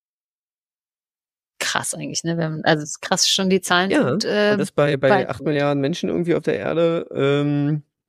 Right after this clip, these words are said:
Speaker 2: ja. Die, die gute Nachricht ist, es ist ein
Speaker 1: Mhm.
Speaker 2: Wasserkreislauf. Das heißt, immer wenn wir Wasser verbrauchen und es verdunstet, regnet es sich irgendwo wieder, äh, ab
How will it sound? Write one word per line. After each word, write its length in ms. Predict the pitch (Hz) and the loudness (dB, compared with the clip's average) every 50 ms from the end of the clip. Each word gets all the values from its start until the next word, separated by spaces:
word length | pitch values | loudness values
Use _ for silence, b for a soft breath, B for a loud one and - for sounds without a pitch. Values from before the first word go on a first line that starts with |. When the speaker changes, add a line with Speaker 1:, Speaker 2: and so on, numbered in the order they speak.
| _ - | _ -2
Speaker 2:
ja. 140 | - 110 - _ _ B B B B B | -2 -2 -2 _ _ B B B B B
Die, 140 | 143 131 - | 0 0 0
die 100 | 139 151 | 0 2
gute 260 | 143 170 233 - 247 | 4 4 6 6 6
Nachricht 300 | 233 220 220 220 208 - | 4 4 4 2 0 -2
ist, 120 | - 208 208 | -2 -2 0
es 120 | 196 170 | 0 0
ist 40 | 160 | 2
ein 60 | 147 | 2
Speaker 1:
Mhm. 60 | 135 120 | 4 4
Speaker 2:
Wasserkreislauf. 880 | 123 156 170 226 - - 214 214 226 - - 202 208 226 269 - - - _ - | 2 2 2 0 0 2 0 0 0 2 4 4 4 4 4 0 -4 -14 _ -8
Das 160 | 151 131 131 | -6 -2 0
heißt, 280 | 131 135 139 143 - - | 0 2 2 0 0 0
immer 200 | - 143 143 127 | 0 2 2 4
wenn 120 | 131 135 | 4 2
wir 120 | 139 131 123 | 2 2 2
Wasser 220 | 127 135 - 135 | 0 0 0 -2
verbrauchen 480 | - 135 117 120 110 107 127 160 180 160 | -2 -2 -4 0 0 2 2 2 2 2
und 80 | 135 | 0
es 100 | 127 120 | 0 0
verdunstet, 580 | - 127 110 104 127 151 180 - - 151 - - | 0 0 2 4 4 2 2 0 -4 -6 -2 0
regnet 280 | 117 123 143 151 - | 2 2 2 2 2
es 120 | - 127 - | -2 -2 -2
sich 160 | 131 120 - | -2 -2 0
irgendwo 300 | - 107 139 135 139 117 | 0 0 0 0 0 0
wieder, 300 | 117 110 113 92 71 - | 2 2 2 2 0 0
äh, 300 | - 120 117 113 110 107 | 2 4 4 4 4 2
ab 400 | - - 160 208 - - - - | 2 2 0 0 0 -4 -12 -12